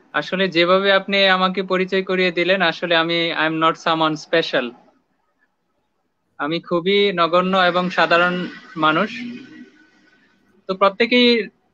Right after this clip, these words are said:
প্রত্যেকের অবস্থান থেকে কিছু করতে চায়, এটা মানুষের একটা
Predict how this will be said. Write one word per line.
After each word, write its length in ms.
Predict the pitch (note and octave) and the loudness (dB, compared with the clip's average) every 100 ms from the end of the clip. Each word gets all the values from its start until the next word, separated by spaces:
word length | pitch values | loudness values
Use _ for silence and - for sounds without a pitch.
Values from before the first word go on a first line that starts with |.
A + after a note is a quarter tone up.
| _ _ | _ _
প্রত্যেকের 420 | F#3 F3+ G3 G3 G3 | -2 0 0 2 4
অবস্থান 440 | F#3 F#3+ G#3+ G3+ | 4 0 -2 -2
থেকে 340 | F#3+ F#3+ G3 | -2 -2 -2
কিছু 260 | F#3 F#3 G3 | -2 -6 -4
করতে 400 | F#3 F3+ - F#3 | 0 0 0 -2
চায়, 260 | F3 D#3 E3 | 2 4 4
এটা 160 | E3+ | 2
মানুষের 600 | D#3+ D#3 D#3+ F3 E3+ D#3+ D3 | 0 0 -2 0 0 -2 -8
একটা 500 | D3+ - D3 C#3+ | -6 0 2 2